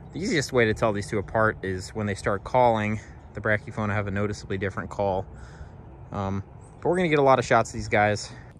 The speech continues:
All right, guys, next notable find of the day. Large seal salamander I just flipped. We saw a couple of 'em right here in this little rock jumble, but, uh, they're slippery and big, and we lost one of 'em. You know,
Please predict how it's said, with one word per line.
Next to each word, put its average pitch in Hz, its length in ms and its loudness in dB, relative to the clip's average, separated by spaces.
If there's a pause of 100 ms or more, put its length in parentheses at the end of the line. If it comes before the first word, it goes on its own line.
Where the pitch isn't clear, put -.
(1200)
All - 60 -2
right, 139 100 -2
guys, 131 240 2
next 170 280 -6
notable 110 460 0
find 110 300 0
of 98 60 -6
the 98 100 -2
day. 104 340 2 (1080)
Large 139 380 2
seal 135 400 -2
salamander 110 720 0
I 107 80 2
just 104 200 -8
flipped. 110 260 -4
We 127 60 -6
saw 135 160 0
a 120 60 2
couple 117 300 -2
of 104 100 -6
'em 104 100 -6
right 104 160 -2
here 110 100 -6
in 107 80 -6
this 101 160 -10
little 104 140 -8
rock 98 300 0
jumble, 101 460 -4 (100)
but, 104 180 0
uh, 104 180 2 (680)
they're 110 100 2
slippery 110 520 2 (180)
and 101 160 -6
big, 101 340 0 (200)
and 104 100 -8
we 98 80 -4
lost 98 400 -4
one 104 160 -2
of 98 100 -4
'em. 104 200 -2 (260)
You 95 60 -8
know, 90 160 -6